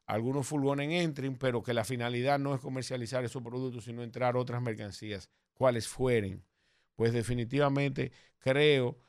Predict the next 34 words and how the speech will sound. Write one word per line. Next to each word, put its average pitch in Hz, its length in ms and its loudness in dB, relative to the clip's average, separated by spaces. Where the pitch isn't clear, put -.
que 110 180 -2
no 127 320 4
es 120 220 2
el 101 160 -2
caso. 87 320 -2
El 120 80 4
gobierno 135 520 6
dominicano 147 520 6
no 143 160 2
tiene 160 340 2
ninguna 214 720 4
preocupación 156 680 0
por 139 160 0
los 131 120 -2
sectores 139 360 -4
agrícolas 120 600 -4
en 123 160 -2
República 113 540 -4
Dominicana. 101 680 -12
Y 156 180 2
eso 190 260 4
lo 190 180 4
demuestra, 196 720 2
eh, 131 560 -2
el 139 160 0
tema 170 240 4
de 170 100 8
la 165 100 10
mosca 165 280 4
blanca, 175 560 0
el 123 160 -2
tema 151 260 2
de 147 100 2
la, 139 420 6